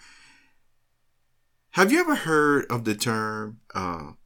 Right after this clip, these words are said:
"There's an exception to every rule," or what have you? You see, when the more that, you know, you take on roles of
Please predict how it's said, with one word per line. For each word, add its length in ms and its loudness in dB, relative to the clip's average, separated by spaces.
"There's 360 6
an 140 2
exception 840 2
to 260 0
every 240 0
rule," 380 -4
or 60 -4
what 200 -6
have 260 -6
you? 160 -10
You 160 -4
see, 560 0
when 920 4
the 160 6
more 380 4
that, 220 0
you 140 0
know, 340 -2
you 240 2
take 320 0
on 260 0
roles 680 2
of 540 -6